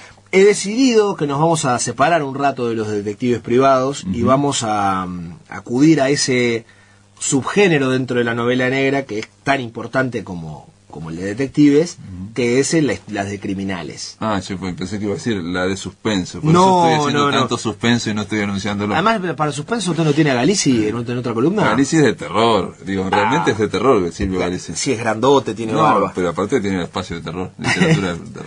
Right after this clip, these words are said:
Speaker 2: <laughs>
Speaker 1: Eh, yo voy, voy a hablar de una película de mil novecientos cincuenta y nueve,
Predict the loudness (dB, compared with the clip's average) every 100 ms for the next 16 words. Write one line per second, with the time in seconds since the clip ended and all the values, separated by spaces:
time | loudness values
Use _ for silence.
0 | -16 -18 -18 -20 -20 _ _ 2 4 4
1 | 4 4 4 4 2 4 4 4 2 2
2 | 0 0 0 2 2 2 2 -2 -2 -2
3 | -2 -2 0 0 0 -2